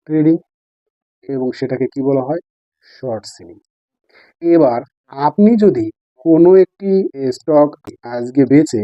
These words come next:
সেটাকে কয়েকদিন, কয়েক সপ্তাহ বা কয়েক মাস রাখতে চান, তাহলে আপনাকে কি করতে হবে? ফিউচার কন্ট্রাক্ট সেল করতে হবে। এবং তৃতীয়টা কি দেখুন, put buy in option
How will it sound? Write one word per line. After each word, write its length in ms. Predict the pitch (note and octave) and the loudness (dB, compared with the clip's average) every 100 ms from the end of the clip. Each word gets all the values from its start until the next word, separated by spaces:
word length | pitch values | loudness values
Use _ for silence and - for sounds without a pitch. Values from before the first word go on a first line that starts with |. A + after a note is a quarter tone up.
| - _ _ | -8 _ _
সেটাকে 500 | - D3 D3 C#3 D3+ - _ _ | -6 -2 0 2 2 2 _ _
কয়েকদিন, 680 | D3+ D3 D#3 F3+ E3+ F#3 F#3+ G3 _ _ _ | 0 2 4 2 2 2 4 2 _ _ _
কয়েক 280 | C3+ C#3+ C#3+ | 0 0 0
সপ্তাহ 560 | - E3 - F3 E3+ F3+ - _ | -2 -2 0 2 4 2 -2 _
বা 240 | B2 B2 A#2 - | -4 -4 -4 0
কয়েক 340 | C3 C#3+ C#3+ | 2 2 4
মাস 300 | D3+ D3 - | 2 2 -2
রাখতে 460 | A#2 G#2 - E3 F3 | -6 -6 -4 -2 0
চান, 220 | C#3 G#2 G2+ _ _ _ | -2 -6 -10 _ _ _
তাহলে 460 | C#3+ C#3 D3+ E3 F#3+ | -10 -6 0 2 2
আপনাকে 320 | F3+ D#3+ D3 | 2 2 2
কি 100 | C#3+ | 0
করতে 260 | C#3+ D3 D#3 | 0 0 0
হবে? 240 | D3+ E3 F#3+ _ _ _ | 0 -2 -4 _ _ _
ফিউচার 580 | - F#3 G#3+ G#3+ G#3 E3+ | -6 -4 -4 -2 0 0
কন্ট্রাক্ট 580 | - A#2+ A2 C#3+ D3 _ | -2 -4 -4 -6 -6 _
সেল 400 | _ _ B2 A#2 | _ _ -10 -8
করতে 380 | C#3+ G#2+ G2 - | -10 -14 -18 -18
হবে। 300 | C#3+ - _ _ _ _ _ - | -18 -20 _ _ _ _ _ 0
এবং 280 | G#3 D#3 B2+ - _ _ - | 2 2 0 -6 _ _ -2
তৃতীয়টা 600 | F#3+ G#3 A#3 A#3+ A#3+ A#3 | 2 4 4 4 4 2
কি 220 | A3+ A3+ | 2 2
দেখুন, 300 | A3 G#3 A#3+ C#4 _ _ _ A3+ | 2 2 0 -4 _ _ _ -6
put 280 | A3+ A#3 G#3 | 0 2 4
buy 140 | A3+ A#3+ C#4+ - _ _ _ - | 4 4 0 -2 _ _ _ -4
in 200 | G3+ F#3 | 2 2
option 640 | F3+ - D#3 D3 - F#3+ | 2 0 2 0 0 2